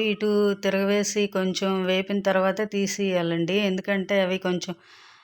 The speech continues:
వేపకుండా మనం వేస్తే కొంచెం నీసు వాసన వస్తాయి కదా, అందుకు. చూడండి, ఇదంతా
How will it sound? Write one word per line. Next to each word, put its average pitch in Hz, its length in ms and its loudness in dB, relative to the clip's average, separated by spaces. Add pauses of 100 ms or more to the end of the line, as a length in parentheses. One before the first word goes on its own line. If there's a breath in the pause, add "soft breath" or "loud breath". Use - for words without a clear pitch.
(520 loud breath)
వేపకుండా 214 540 4 (100)
మనం 196 240 4
వేస్తే 190 380 2 (180)
కొంచెం 185 340 0 (640)
నీసు 208 260 2
వాసన 196 360 4
వస్తాయి 208 360 0
కదా, 170 220 2 (1040)
అందుకు. 180 320 -2 (3250)
చూడండి, 185 540 0 (220)
ఇదంతా 185 1080 -2